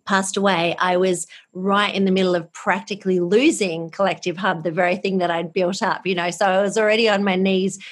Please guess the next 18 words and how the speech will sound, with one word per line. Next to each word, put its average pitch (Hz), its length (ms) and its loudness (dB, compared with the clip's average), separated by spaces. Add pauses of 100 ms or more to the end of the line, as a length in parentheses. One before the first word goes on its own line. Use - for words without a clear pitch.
(120)
crying 208 500 0
unceremoniously 196 880 0
on 196 120 0
the 185 60 0
bathroom 196 460 -2
floor 190 280 2
every 185 240 -2
night, 180 180 0
and 196 120 -2
then 208 160 -2
that 208 260 0
came. 180 260 -4
So 233 120 -4
there's 233 280 2
stuff 285 280 0
all 269 120 0
the 202 100 -6
time. 170 300 -4